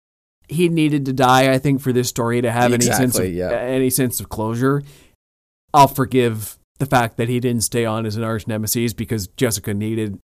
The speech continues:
Speaker 1: this chapter of her life closed before she could move on, and he, she wasn't gonna get that with him just in prison.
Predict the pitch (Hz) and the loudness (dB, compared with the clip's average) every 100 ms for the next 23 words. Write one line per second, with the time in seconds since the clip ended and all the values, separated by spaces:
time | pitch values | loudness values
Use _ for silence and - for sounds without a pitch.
0 | _ _ _ _ _ _ 117 117 - - | _ _ _ _ _ _ -2 -2 -2 -2
1 | 120 110 120 113 110 113 113 110 101 - | -2 0 -2 -4 -2 -4 -2 -2 -4 -4
2 | 117 113 107 104 107 113 117 110 101 107 | -2 -2 -4 -8 -8 -8 -8 -6 -4 -4
3 | 101 107 120 131 117 104 101 - 117 113 | -2 -2 0 0 0 -4 -8 -6 -4 -4
4 | 110 113 107 104 113 117 120 101 98 110 | -4 -6 -6 -8 -8 -4 -4 -4 -6 -6
5 | 110 104 101 92 101 104 113 117 | -6 -8 -10 -10 -8 -6 -6 -8